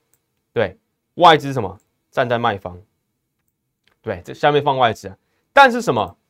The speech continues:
外资看完之后，我们来看投信，投信什么？站在买方啊，没有错吧？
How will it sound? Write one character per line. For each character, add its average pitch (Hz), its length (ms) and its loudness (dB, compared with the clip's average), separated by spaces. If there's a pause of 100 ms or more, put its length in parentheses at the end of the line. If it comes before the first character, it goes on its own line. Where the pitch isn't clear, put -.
(120)
外 226 240 8
资 190 220 -8
看 190 240 0
完 117 160 0
之 131 100 -8
后， 135 80 2
我 120 40 2
们 104 80 -8
来 104 80 -4
看 117 260 -2
投 110 300 -6
信， 120 280 -12 (480)
投 135 160 0
信 156 140 -2
什 113 80 -6
么？ 90 160 -16 (540)
站 208 240 2
在 196 160 4
买 107 260 0
方 135 220 0
啊， 107 260 -6 (1300)
没 139 80 -6
有 135 60 -2
错 131 120 0
吧？ 101 240 -2